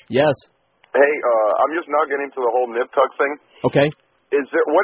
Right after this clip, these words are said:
Speaker 2: is the relation, uh, between the two doctors? Are they actually
Speaker 1: Friends.
Speaker 2: half brothers?
Speaker 1: No, no. The two doctors are friends.
Speaker 2: They're just friends,
Speaker 1: They're
Speaker 2: right?
Speaker 1: just friends. Good friends. I, I don't know how far back they go. I think all the way back to medical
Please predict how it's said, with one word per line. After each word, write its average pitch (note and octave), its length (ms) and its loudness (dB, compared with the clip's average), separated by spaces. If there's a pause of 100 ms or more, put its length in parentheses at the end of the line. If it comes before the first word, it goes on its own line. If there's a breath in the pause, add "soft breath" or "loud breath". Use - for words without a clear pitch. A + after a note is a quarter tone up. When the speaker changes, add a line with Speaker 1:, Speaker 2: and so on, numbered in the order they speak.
Speaker 2:
is F#3+ 80 -6
the F3 80 2
relation, C3 720 0
uh, A2 240 4
between B2 240 -6
the A#2 160 -2
two C3 160 -4
doctors? A2 360 2
Are G#2+ 120 2
they E3 160 2 (160)
actually D3+ 400 2
Speaker 1:
Friends. C#3+ 240 2
Speaker 2:
half A#2+ 80 0
brothers? B2+ 280 2 (440)
Speaker 1:
No, C#3 160 2
no. A2 120 -2 (360)
The A2+ 120 -8
two D#3 200 -4
doctors F3 440 0
are B2 120 4 (120)
friends. G2+ 280 0 (560)
Speaker 2:
They're D#3+ 160 8
just D3+ 240 -2
friends, A2+ 240 2
Speaker 1:
They're D#3+ 80 8
Speaker 2:
right? G3+ 160 6
Speaker 1:
just - 160 -6
friends. C#3 240 2
Good F#3 240 2
friends. E3+ 440 4
I, B2+ 120 2
I A#2+ 200 -2 (240)
don't C#3+ 200 2
know C3+ 320 0 (240 soft breath)
how B2 160 0 (120)
far B2 280 2
back B2+ 240 0
they A#2 120 -4
go. A#2+ 160 2
I A2+ 80 0
think A#2+ 140 -6
all A#2 100 0
the A#2+ 80 -4
way A#2+ 100 2
back A#2 220 -4
to G#2 40 -10
medical A#2 320 -6